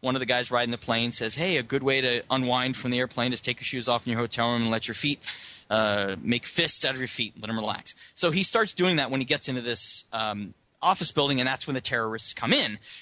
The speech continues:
and he gets caught off guard and runs away with no shoes on. So the terrorists say, "Shoot the glass," and he runs through glass, and he gets his feet cut up, and that's a part of this, uh, the, the storyline. But then, okay, before he gets his feet cut up, he's okay.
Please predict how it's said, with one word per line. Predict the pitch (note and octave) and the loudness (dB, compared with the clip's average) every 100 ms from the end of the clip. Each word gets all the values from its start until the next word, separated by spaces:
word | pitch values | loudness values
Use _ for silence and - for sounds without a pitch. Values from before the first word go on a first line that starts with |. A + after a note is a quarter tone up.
| - | -4
and | D3 C#3+ | -2 0
he | |
gets | D#3+ D#3 | 0 0
caught | - A#2+ | 0 -2
off | A2+ | 0
guard | G3+ D3 C3+ | 2 2 4
and | C3 | 2
runs | C#3 D3 | 2 0
away | C#3 B2+ A#2+ | 0 0 0
with | B2+ B2 C3 | -2 -4 -4
no | A#2+ | -4
shoes | G#2+ - D4 D#3+ | 0 2 2 2
on. | G2 F#2+ - - - | -2 -4 -14 -18 -2
So | - G3 | 2 4
the | F3+ F3+ | 2 2
terrorists | F#3+ F#3 - | 4 4 2
say, | E3 | 0
"Shoot | - C4+ A#3 | 2 0 -2
the | A3+ | 0
glass," | B3 A#3 F#3 | 2 2 0
and | F3+ | 0
he | F#3 | 0
runs | E3 F3 A#3 A3+ | 2 2 4 2
through | - A3+ | -2 -4
glass, | F3+ F#3+ F3+ D#3+ - - - - _ | 2 4 4 0 -4 -8 -14 -20 _
and | D#3+ D3+ D3 D3 C#3 _ _ | -2 0 0 -2 -6 _ _
he | - E3 D3+ | -14 -14 -4
gets | D3+ - | -2 0
his | D#3 - | 0 -2
feet | B3+ - | -4 0
cut | D3 | 0
up, | A2+ | 0
and | B2+ | 2
that's | B2+ - | 0 -2
a | |
part | - B2+ B2 | -4 0 0
of | B2 A2 | -2 -4
this, | A#2 - - - | -2 -2 -2 -4
uh, | A2+ G#2 G#2 F#2 | -6 -4 -4 -6
the, | G#2 G#2 | -8 -8
the | G2+ | -4
storyline. | - A3 E3 A#2 F#2+ - - _ _ | 2 4 4 2 -2 -10 -20 _ _
But | - C4 | 0 2
then, | F#4 D#4 - _ _ _ | 2 0 -8 _ _ _
okay, | G#3+ A#3 | 0 2
before | F#3 G#3+ - E4 | 2 0 2 4
he | E4 | 4
gets | D#4 D4+ | 2 2
his | - - | 0 0
feet | B3 | -2
cut | - A3+ | 0 0
up, | - | 0
he's | A#3 A3+ | 0 2
okay. | B3+ - G#2 F#2 | 2 0 -4 -6